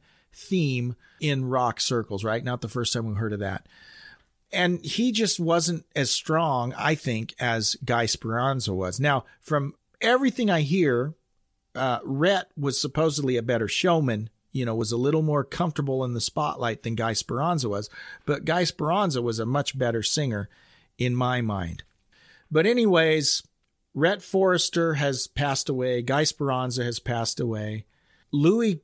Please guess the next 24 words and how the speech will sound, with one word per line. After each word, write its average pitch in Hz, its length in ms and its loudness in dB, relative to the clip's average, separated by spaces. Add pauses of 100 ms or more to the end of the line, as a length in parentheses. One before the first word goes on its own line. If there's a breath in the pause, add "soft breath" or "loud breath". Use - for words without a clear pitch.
Covardis, 147 760 2
who 135 80 0
was 123 140 0
actually 143 340 0
one 127 160 0
of 113 80 0
the 123 60 -8
early 131 320 0
guitarists 131 540 0
in 117 80 -2
the 107 60 -2
band, 110 260 -2
he 196 260 0
passed 151 460 -2
away 131 320 0
in 117 100 -2
twenty 131 320 -4
twenty 127 320 -4
due 120 220 -2
to 139 160 -4
covid 147 500 -2 (580)
nineteen, 131 540 -4
in 104 140 -6
fact. 104 360 -8